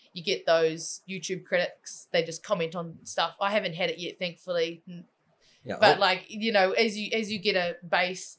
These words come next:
Speaker 1: fan base and stuff like that, they're like, I guess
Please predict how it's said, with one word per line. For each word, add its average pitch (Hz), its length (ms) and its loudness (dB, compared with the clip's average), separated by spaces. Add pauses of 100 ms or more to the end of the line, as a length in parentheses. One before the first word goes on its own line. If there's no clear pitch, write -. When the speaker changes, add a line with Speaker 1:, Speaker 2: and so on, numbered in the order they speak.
(100)
Speaker 1:
fan 185 160 2
base 180 200 -4
and 175 80 -10
stuff 175 200 0
like 180 120 0
that, 175 220 0
they're 185 240 -2
like, 170 280 2 (1080)
I 185 100 0
guess 165 380 -6